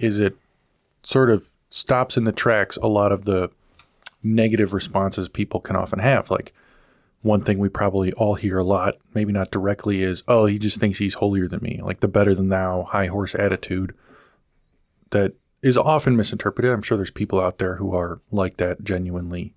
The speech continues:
but it's like, "Oh, why do you go to daily Mass?" Or, "I go to daily Mass." And I'm like, "Oh, you're just, like, in their head, you're just trying to be holy. That's why you're telling me you think you're so great." This way, it's like, "Oh, you actually just enjoy it. You get something out of it." That's a normal, like, you're renewed.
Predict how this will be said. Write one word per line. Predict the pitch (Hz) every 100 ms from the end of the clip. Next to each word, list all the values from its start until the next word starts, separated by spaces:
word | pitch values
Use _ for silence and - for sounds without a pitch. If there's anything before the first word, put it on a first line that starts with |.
| _ _ _ _ -
but | 110 - _ _
it's | -
like, | 101 110
"Oh, | 156
why | 107 107
do |
you | 110
go | 110
to | 104
daily | 104 98
Mass?" | 104 120 107
Or, | 107 98 -
"I |
go | 104 156
to | 151
daily | 101 95
Mass." | 95 92
And | -
I'm | 104
like, | 104 104
"Oh, | 117
you're | 101 95
just, | - -
like, | 95
in | 101
their | 95
head, | 90 104
you're | 92
just | 98
trying | 101 95
to |
be | -
holy. | 101 101 101
That's | 95 -
why | 101
you're |
telling | 95 - 101
me | 92
you | 95
think | - 101
you're | 98
so | - 95
great." | 92 101 98 - _ _ _ -
This | - -
way, | 120
it's | 101
like, | 110 -
"Oh, | 131 92 _ _ _ _ _ _ -
you | 131
actually | 127 -
just | 110 -
enjoy | 98 98 104
it. | 101 135
You | 104
get | 101
something | - 92 90
out | 85
of | -
it." | - _ _ _ -
That's | 127 -
a |
normal, | 98 95 113 107 110 98
like, | 98
you're | 127 139
renewed. | 165 185 98